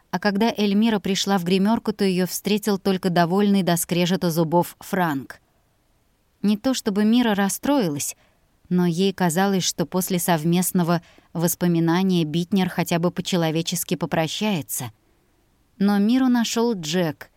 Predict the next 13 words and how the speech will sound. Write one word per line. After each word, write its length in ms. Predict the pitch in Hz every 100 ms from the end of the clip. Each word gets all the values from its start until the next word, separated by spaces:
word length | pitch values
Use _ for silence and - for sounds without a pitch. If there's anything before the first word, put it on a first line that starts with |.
| _ _ _ _ _
и 60 |
она 340 | 190 196 214 233
забыла 560 | 220 208 180 165 160
о 40 | 147
Хансе. 600 | - 165 143 135 - 131 - _ _ _ _ _
Вернее, 500 | 202 233 226 214 202
вспомнила, 560 | - - 233 208 190 185
как 240 | 202 180
грубо 320 | 175 220 170
он 140 | 175 170
с 120 | -
ней 160 | 190
поступил. 640 | 170 180 - 202 - 139